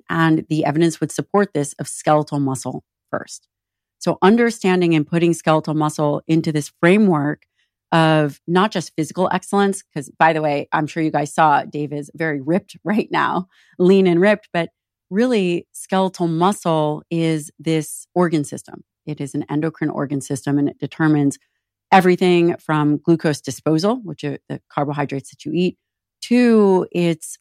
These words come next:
function as an endocrine organ through contracting skeletal muscle, release of myokines. Now, your original question was, let's say you do N A D and you support mitochondria. That's all wonderful.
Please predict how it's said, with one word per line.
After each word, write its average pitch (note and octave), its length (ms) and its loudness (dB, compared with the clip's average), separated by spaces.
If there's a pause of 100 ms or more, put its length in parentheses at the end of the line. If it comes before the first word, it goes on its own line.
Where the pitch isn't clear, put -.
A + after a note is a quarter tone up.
function F#3 360 2
as D3+ 100 0
an E3 160 2
endocrine D#3+ 480 0
organ C#3+ 640 -4
through C#3 400 -2
contracting C#3 440 -2
skeletal C#3+ 420 0
muscle, C#3 480 -2 (340)
release D3 360 2
of C#3 100 0
myokines. C#3+ 640 -2 (220)
Now, F3 140 4
your E3+ 220 2
original F#3+ 380 0
question D3+ 420 -2
was, D3+ 300 0 (920)
let's B3+ 200 2
say B3 120 0
you A#3 120 4
do F#3+ 300 2
N E3+ 140 2
A E3 100 2
D D#3 580 -2
and C#3+ 760 0
you D3 160 0
support C#3+ 320 0
mitochondria. C3 600 -4 (880)
That's G3 280 4
all G#3 120 4
wonderful. F#3 600 -2